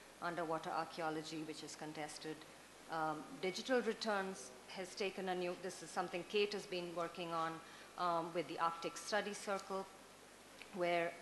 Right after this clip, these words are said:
they've been trying to actually, th-, there's, there's a, there's a way in which they, they're giving back the photographs, uh, and helping the communities work on exhibitions around the objects, although the objects remain with the uni-, with, with the museum. It's,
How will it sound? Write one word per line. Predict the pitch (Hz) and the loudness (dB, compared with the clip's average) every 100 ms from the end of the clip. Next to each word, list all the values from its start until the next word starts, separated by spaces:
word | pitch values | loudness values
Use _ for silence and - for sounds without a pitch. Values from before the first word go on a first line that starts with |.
| 175 | 2
they've | 180 180 | 4 4
been | 208 196 | 2 0
trying | 214 220 202 196 | 6 6 6 2
to | 202 | 2
actually, | 180 - 196 185 | 2 2 -4 -2
th-, | 196 185 | -2 4
there's, | 190 175 - 202 | 6 4 0 2
there's | 180 180 | 2 2
a, | 202 185 | -2 0
there's | 196 185 | 2 4
a | |
way | 190 247 233 | 8 8 10
in | 214 | 6
which | 190 - | 4 2
they, | 202 185 - - - | 0 0 -4 -12 -2
they're | 185 175 180 190 | 2 4 2 4
giving | 220 214 202 | 6 6 6
back | 208 175 - | 8 8 6
the | - | -6
photographs, | - 220 226 180 180 160 143 - - - - - - 160 | 2 4 4 4 6 6 6 2 -4 -6 -12 -16 -8 0
uh, | 160 156 - 175 | 4 4 4 2
and | 170 | 0
helping | 165 185 190 202 180 175 175 - - - | 2 2 2 2 2 2 -4 -8 -8 2
the | 160 156 | 2 2
communities | 180 170 175 180 175 170 151 147 | 0 0 0 0 -2 -4 -4 0
work | 170 165 - - - - | 2 2 0 -12 -14 -4
on | 139 156 170 | 2 2 2
exhibitions | 165 165 156 208 - 165 151 151 - - - | -4 -4 -4 -2 0 -2 -2 -6 -10 -14 -4
around | 165 170 190 233 | 4 8 10 8
the | 214 | 6
objects, | 170 165 - 151 151 165 | 6 6 4 0 0 0
although | 160 160 | 2 2
the | 156 | 4
objects | 156 156 160 156 - | 4 4 0 -2 -2
remain | 156 151 147 143 | -2 -2 -2 -2
with | 143 | -4
the | 143 | -4
uni-, | 135 135 135 - | -2 -2 -4 -4
with, | 156 147 - | -4 -4 -2
with | 165 147 | -2 -2
the | 147 | -4
museum. | 139 135 135 127 127 | -4 -4 -4 -4 -6
It's, | - | -8